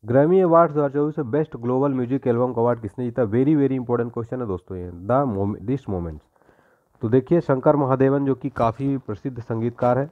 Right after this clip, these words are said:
और जाकिर हुसैन ने अपने एल्बम दिस मोमेंट्स के लिए बेस्ट ग्लोबल म्यूजिक एल्बम श्रेणी में ग्रै-, ग्रैमी अवार्ड्स जीता है, जो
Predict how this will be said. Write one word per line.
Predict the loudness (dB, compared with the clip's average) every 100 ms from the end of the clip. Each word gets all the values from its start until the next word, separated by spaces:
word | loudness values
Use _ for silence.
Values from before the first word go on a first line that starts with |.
| -4
और | 0
जाकिर | 0 0 -2
हुसैन | -2 -2
ने | 0
अपने | 0 2
एल्बम | 2 0 0
दिस | -2 0
मोमेंट्स | 0 2 0 -2
के | -4
लिए | 0 0 -2 _ _ _ _ _ _
बेस्ट | 0 4 4 2
ग्लोबल | -4 2 2 2
म्यूजिक | 0 -2 -2 0
एल्बम | 0 -2
श्रेणी | -2 -2
में | -2
ग्रै-, | 0 0 0
ग्रैमी | -2 -2 0
अवार्ड्स | 2 2 0
जीता | -2 -6 -2
है, | -2
जो | 0 -2 -4